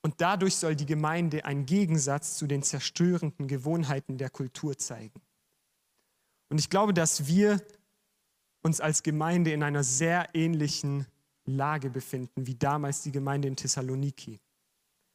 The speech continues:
Dass die Situation, in die Paulus schreibt, sehr ähnlich ist zu unserer Situation von heute. Und dass, wenn wir uns Kapitel vier anschauen, werden wir auch sehr viel davon mitnehmen können, weil wir ein sehr, sehr ähnliches Umfeld haben.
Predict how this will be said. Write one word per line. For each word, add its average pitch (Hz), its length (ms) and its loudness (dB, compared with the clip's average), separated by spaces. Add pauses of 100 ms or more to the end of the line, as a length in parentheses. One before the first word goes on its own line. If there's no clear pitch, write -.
(340)
Dass - 480 0 (560)
die 156 100 2
Situation, 170 800 2
in 151 100 2
die 135 100 -2
Paulus 170 560 0
schreibt, 165 380 -2
sehr 160 220 0
ähnlich 165 380 0
ist 143 200 -4
zu 151 80 -6
unserer 139 300 -2 (180)
Situation 139 640 -6
von 127 280 -6
heute. 139 420 -2 (460)
Und 151 60 0
dass, 160 180 2
wenn 175 180 6
wir 180 160 6
uns 170 200 4
Kapitel 160 400 2
vier 190 320 2
anschauen, 143 420 -2
werden 139 280 0
wir 131 120 -2
auch 135 180 -2
sehr 156 260 2
viel 156 260 2
davon 135 340 0
mitnehmen 131 460 -2
können, 110 320 -12 (600)
weil 147 140 0
wir 147 120 -2
ein 139 100 -2
sehr, 156 320 2
sehr 139 180 0
ähnliches 143 480 0
Umfeld 131 520 -4
haben. - 280 -12